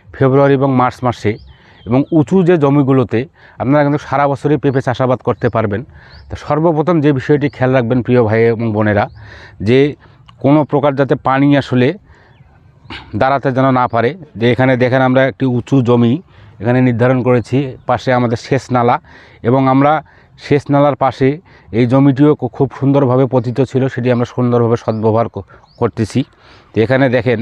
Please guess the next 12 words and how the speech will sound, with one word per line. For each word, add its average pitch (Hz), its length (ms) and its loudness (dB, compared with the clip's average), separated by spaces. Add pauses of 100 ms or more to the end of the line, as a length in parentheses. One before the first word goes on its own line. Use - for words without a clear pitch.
একবার 113 260 -2
হাতে 117 220 -4
কলমে 127 340 0
দেখাবো। 117 260 -2 (520)
এখানে 131 240 0
আমরা 143 180 2
যে 127 100 -4
প্রথমে 135 300 -2
যে 139 120 2
গর্তটি 131 420 0
করে 139 200 2
নি-, 123 160 0